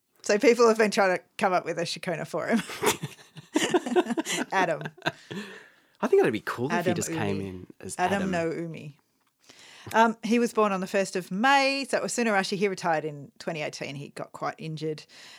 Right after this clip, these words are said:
Speaker 1: Um, his highest rank was Maegashira one,
Speaker 2: They were
Speaker 1: and
Speaker 2: s-,
Speaker 1: he was a
Speaker 2: simpler
Speaker 1: fool.
Speaker 2: times. It
Speaker 1: He
Speaker 2: was
Speaker 1: got in
Speaker 2: great to s-
Speaker 1: trouble for driving, remember?
Speaker 2: Oh, that's right.
Speaker 1: Went for a drive.
Speaker 2: I mean, that's
Speaker 1: In fact,
Speaker 2: crazy.
Speaker 1: is that why he retired? No, no, no, 'cause he dropped
Speaker 2: He
Speaker 1: a Juryo and stuff.
Speaker 2: Yeah.
Speaker 1: Yep, yep.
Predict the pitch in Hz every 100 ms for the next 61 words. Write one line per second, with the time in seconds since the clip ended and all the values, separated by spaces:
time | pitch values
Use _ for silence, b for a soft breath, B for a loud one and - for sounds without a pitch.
0 | B 175 160 165 151 160 147 - 143 139
1 | 156 147 - - 156 156 - 165 160 160
2 | 175 208 220 220 269 277 - - _ -
3 | 302 320 277 208 208 226 208 113 - 175
4 | 233 233 247 220 220 214 233 247 180 165
5 | 190 220 269 190 160 147 143 - - 165
6 | - - 202 - 185 - 170 165 165 170
7 | 185 - - 427 90 87 87 85 b b
8 | - - 403 415 440 330 247 226 196 156
9 | 156 - _ _ _ _ _ _ _ _
10 | - 208 190 165 160 151 202 214 220 262
11 | 190 180 139 135 117 131 131 113 101 90
12 | 90 - - -